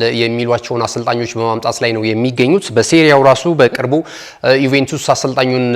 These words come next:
ማሰናበቱን እናስታውሳለን። አሁን የ-፣ አሁን ደግሞ እንደዚሁ፣ እም፣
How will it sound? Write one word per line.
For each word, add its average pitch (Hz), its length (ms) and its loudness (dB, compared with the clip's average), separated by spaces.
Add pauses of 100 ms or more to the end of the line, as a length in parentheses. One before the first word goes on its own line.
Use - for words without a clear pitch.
(140)
ማሰናበቱን 120 640 -2
እናስታውሳለን። 120 880 0
አሁን 131 360 2
የ-፣ 113 220 -2 (600)
አሁን 131 320 4
ደግሞ 127 260 4 (260)
እንደዚሁ፣ 123 440 2 (240)
እም፣ 113 240 4